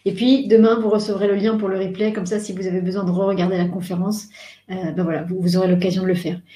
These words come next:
Merci à tous. Merci Magali à toi. Et puis, je vous souhaite tous une belle soirée et au trois décembre avec Magali.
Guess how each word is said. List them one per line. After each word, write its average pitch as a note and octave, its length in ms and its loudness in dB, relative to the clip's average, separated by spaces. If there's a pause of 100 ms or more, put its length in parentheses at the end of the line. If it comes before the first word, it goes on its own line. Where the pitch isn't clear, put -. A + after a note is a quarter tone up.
(220)
Merci A#3 280 6
à C#4+ 100 10
tous. D#4 360 6
Merci A#3 280 4
Magali B3+ 320 6
à A#3 80 2
toi. C#4 480 4
Et G#3 160 4
puis, B3 280 0
je G#3+ 60 -2
vous G#3 60 -4
souhaite G#3 180 2
tous C4 140 -8
une A3+ 120 2
belle A3+ 160 8
soirée F#3+ 540 2
et G#3+ 400 4
au G#3 80 6
trois A3 200 2
décembre G3+ 280 2
avec G#3+ 140 6
Magali. E3+ 360 0